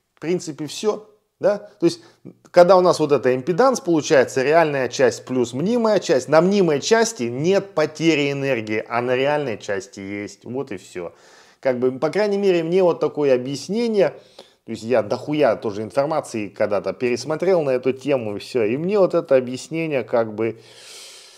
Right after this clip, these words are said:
кристаллизовалось. Вот из всего того, что я увидел, услышал и прочитал.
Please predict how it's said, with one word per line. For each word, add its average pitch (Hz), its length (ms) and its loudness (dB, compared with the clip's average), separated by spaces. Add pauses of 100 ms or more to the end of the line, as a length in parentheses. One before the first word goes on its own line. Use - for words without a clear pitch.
(1400)
кристаллизовалось. 104 1500 -4 (160)
Вот 92 240 -12
из 85 100 -14
всего 90 420 -10
того, 98 260 -4
что - 200 -12
я 87 380 -6 (280)
увидел, 110 460 -8
услышал 101 460 -8
и 90 40 -10
прочитал. 87 800 -10